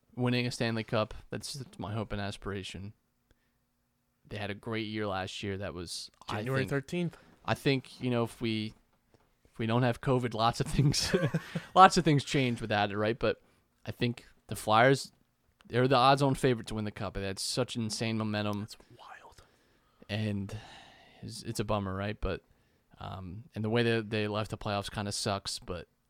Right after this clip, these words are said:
Speaker 1: I do think this is a team that makes a, a, a sizable leap again 'cause they're pretty young. And that's, that's gonna be fun, and I, I think they're a realistic contender as well, which is really exciting. Who do we have left?
Speaker 2: Those
Speaker 1: Jesus.
Speaker 2: damn Eagles.
Speaker 1: Ah,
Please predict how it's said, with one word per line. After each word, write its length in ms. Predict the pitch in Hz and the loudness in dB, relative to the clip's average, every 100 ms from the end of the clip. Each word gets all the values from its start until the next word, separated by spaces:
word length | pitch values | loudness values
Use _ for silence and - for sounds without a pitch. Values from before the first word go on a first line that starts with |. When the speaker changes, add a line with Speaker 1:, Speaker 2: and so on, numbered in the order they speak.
| _ _ | _ _
Speaker 1:
I 100 | - | -6
do 180 | 117 123 | -2 0
think 160 | 117 110 | -2 -4
this 100 | 104 | -8
is 80 | |
a 80 | 101 | -10
team 200 | 98 107 | -8 -8
that 60 | 101 | -8
makes 240 | 98 95 | -8 -10
a, 40 | 98 85 | -12 -14
a, 400 | 95 90 82 90 - | -14 -14 -12 -14 -14
a 40 | 110 | -10
sizable 480 | - 101 104 107 95 | -4 -4 -4 -8 -8
leap 180 | 101 98 | -8 -8
again 260 | 104 107 | -6 -6
'cause 140 | 127 127 | -6 -4
they're 100 | 123 | -2
pretty 220 | 156 147 | 0 0
young. 260 | 170 160 - _ _ - | 0 -2 -4 _ _ -12
And 140 | 101 | -6
that's, 260 | 101 104 - | -4 -6 -6
that's 180 | 113 113 | -6 -4
gonna 140 | 120 | -4
be 60 | 107 | -4
fun, 280 | - 107 104 | -4 -4 -2
and 120 | 101 | -6
I, 80 | 95 | -8
I 100 | - | -8
think 240 | 107 131 123 | -4 -2 2
they're 120 | 143 | 4
a 40 | 139 | 6
realistic 460 | 139 143 127 - | 6 4 2 0
contender 380 | 135 120 120 113 | 0 0 0 0
as 140 | 104 | -2
well, 180 | 104 101 | -2 -2
which 160 | 101 - | -2 -8
is 140 | 101 | -8
really 180 | 101 98 | -6 -6
exciting. 460 | 90 - 92 92 90 _ - - - _ _ _ _ _ _ _ _ _ _ | -6 -8 -6 -8 -12 _ -20 -20 -20 _ _ _ _ _ _ _ _ _ _
Who 60 | - | -6
do 40 | 147 | -2
we 60 | |
have 100 | 139 | -2
left? 260 | 120 101 - | 0 -2 -4
Speaker 2:
Those 80 | 131 - - - - - - - | -14 -10 -8 -8 -8 -10 -16 -14
Speaker 1:
Jesus. 280 | 117 117 - | -12 -10 -6
Speaker 2:
damn 320 | 127 135 143 | 0 2 2
Eagles. 420 | 117 113 113 - - | 0 -6 -14 -16 -12
Speaker 1:
Ah, 580 | - 113 127 120 107 - | 0 4 6 4 0 -12